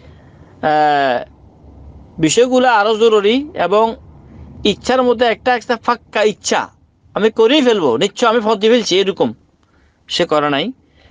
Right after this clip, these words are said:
তাইলে ফাইন্না নারজু আল্লা ইয়াসিমা লিমুজাররদি তিলকা নিয়াত,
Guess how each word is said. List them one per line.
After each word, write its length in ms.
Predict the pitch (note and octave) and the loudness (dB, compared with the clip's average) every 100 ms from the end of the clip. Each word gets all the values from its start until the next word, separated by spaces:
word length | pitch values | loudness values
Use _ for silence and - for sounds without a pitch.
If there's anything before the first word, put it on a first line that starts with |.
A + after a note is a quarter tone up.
| _ - | _ -4
তাইলে 240 | D3+ F#3 | -2 -2
ফাইন্না 680 | - E3+ F#3 G#3 F#3+ A3 B3+ | -2 -2 -2 -2 -2 0 0
নারজু 480 | A#3+ A#3 G#3 A3+ A#3 | 0 -2 2 2 4
আল্লা 300 | G3 F#3+ F#3+ | 2 2 2
ইয়াসিমা 680 | G3+ F3 - G#3+ G#3 G#3 - | 2 0 -2 0 0 -2 -6
লিমুজাররদি 640 | F3+ E3+ E3 D#3 A#3 G#3 F#3+ | -4 -2 -2 0 0 0 -2
তিলকা 320 | F3+ E3+ D3+ | -4 -2 0
নিয়াত, 380 | D3 C3+ A#2 | 0 0 -2